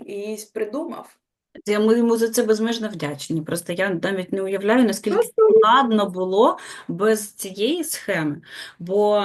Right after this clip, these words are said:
Speaker 2: е, я, мене дуже, чесно кажучи, дратує, коли кажуть, що от астрологія — це, типу, якась фігня, щось таке незрозуміле. А щ-,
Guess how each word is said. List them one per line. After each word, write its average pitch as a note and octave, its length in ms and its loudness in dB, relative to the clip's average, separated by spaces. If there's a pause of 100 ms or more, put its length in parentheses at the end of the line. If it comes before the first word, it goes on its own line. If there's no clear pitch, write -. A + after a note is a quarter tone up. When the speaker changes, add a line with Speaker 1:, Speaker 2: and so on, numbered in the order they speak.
(140)
Speaker 2:
е, F#3+ 300 0
я, A3 360 -4
мене A3+ 240 -2
дуже, A3+ 240 -2
чесно - 360 -12
кажучи, G#3+ 320 0
дратує, G#3+ 480 0
коли F3+ 260 -4
кажуть, A#3 380 0
що G3+ 180 -12
от C4 260 -6
астрологія — A3+ 760 -6
це, G#3+ 220 -8
типу, G3+ 240 -12
якась A3 340 -4
фігня, G3 520 -2
щось A#3 200 -2
таке A3+ 300 2
незрозуміле. F#3+ 720 2 (580)
А A#3 420 2
щ-, - 220 -10